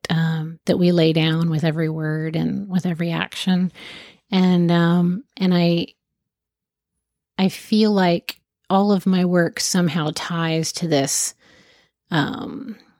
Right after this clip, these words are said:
this aspect of energy and motion and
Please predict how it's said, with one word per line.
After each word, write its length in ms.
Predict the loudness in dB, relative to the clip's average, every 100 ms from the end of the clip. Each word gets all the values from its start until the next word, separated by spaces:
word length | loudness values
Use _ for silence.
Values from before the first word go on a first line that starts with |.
| _ _ _ _ _ _ _ _ _ -16 -4
this 160 | -2
aspect 640 | 0 -2 -2 -2 -2 -2 -4
of 100 | -2
energy 640 | 0 2 2 0 0 0
and 220 | 0 2
motion 720 | 2 2 0 0 -2 -4 -6 -6
and 640 | -4 -2 0 0 -2 -6